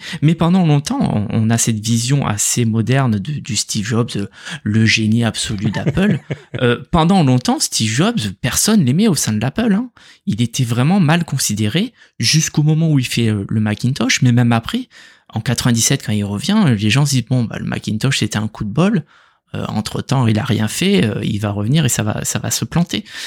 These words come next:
Speaker 1: Donc, c'est assez intéressant de revoir aussi, euh, l'histoire sous, sous cet angle-là,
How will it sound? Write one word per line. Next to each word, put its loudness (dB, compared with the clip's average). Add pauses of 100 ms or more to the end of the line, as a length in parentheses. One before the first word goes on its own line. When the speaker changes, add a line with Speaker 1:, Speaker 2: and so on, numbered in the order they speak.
(260)
Speaker 1:
Donc, 2
c'est 0
assez 2
intéressant 4
de 4
revoir 2
aussi, 0 (440)
euh, 2
l'histoire 0
sous, -4
sous -4
cet -2
angle-là, 2